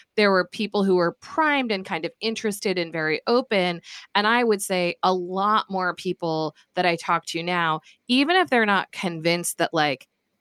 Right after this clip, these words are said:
our way or the self-managing way is the right way, they sure as shit know the way they've been trying to do it for two years is not the deal. And there's an, there's an awareness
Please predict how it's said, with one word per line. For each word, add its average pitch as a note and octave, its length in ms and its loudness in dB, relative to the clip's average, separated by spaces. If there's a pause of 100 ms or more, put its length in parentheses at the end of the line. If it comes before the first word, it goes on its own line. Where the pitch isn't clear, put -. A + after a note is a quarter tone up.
our E3 380 2
way G3 340 2
or C3+ 100 0
the D3 100 -8
self-managing D#3 760 -2
way G3+ 160 2
is G3+ 100 -4
the G#3 60 -2
right G3+ 160 2
way, G#3 180 2 (340)
they F#3+ 280 6
sure C#4+ 280 4
as F3 160 2
shit G#3+ 300 2
know E3+ 140 4
the D#3+ 80 4
way D#3+ 120 4
they've D#3 280 2
been D3+ 160 -6
trying F3 280 2
to D#3+ 80 2
do C#3+ 120 2
it B2+ 100 -4
for - 80 -4
two - 180 -2
years D3 380 -2 (140)
is D#3+ 160 0
not F3+ 360 2
the E3 80 2
deal. D3 440 -2 (320)
And G#3 140 2
there's F#3+ 260 4
an, F3 240 -2
there's F#3 200 4
an E3+ 80 -4
awareness F#3 720 0